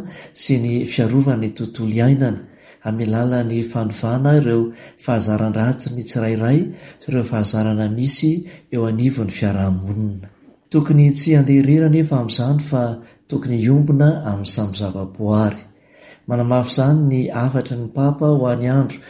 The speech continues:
maneran-tany hivavahana ho an'ny fikajiana ny zavaboary. Ankalazaina isaky ny voalohan'ny volana septambra. Ny lohahevitra ho an'ity taona ity a, dia ny hoe, "Aoka anantena sy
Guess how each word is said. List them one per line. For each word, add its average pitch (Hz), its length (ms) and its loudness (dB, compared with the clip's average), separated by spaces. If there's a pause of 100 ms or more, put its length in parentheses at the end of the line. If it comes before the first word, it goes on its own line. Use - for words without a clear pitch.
(200)
maneran-tany 113 800 2 (320)
hivavahana 117 640 -4
ho 120 160 -2
an'ny 110 160 -4
fikajiana 117 640 -4
ny 110 300 -4 (180)
zavaboary. 107 800 0 (840)
Ankalazaina 113 560 -2
isaky 120 400 -2
ny 113 320 -2 (320)
voalohan'ny 113 400 -2
volana 107 340 -4
septambra. 135 720 0 (560)
Ny 120 220 -4
lohahevitra 127 720 2
ho 117 160 -4
an'ity 117 400 -4
taona 117 240 -4
ity 151 300 2
a, 151 100 4
dia 123 160 0
ny 101 80 -2
hoe, 123 320 2 (560)
"Aoka 151 680 2
anantena 123 680 0
sy - 240 -2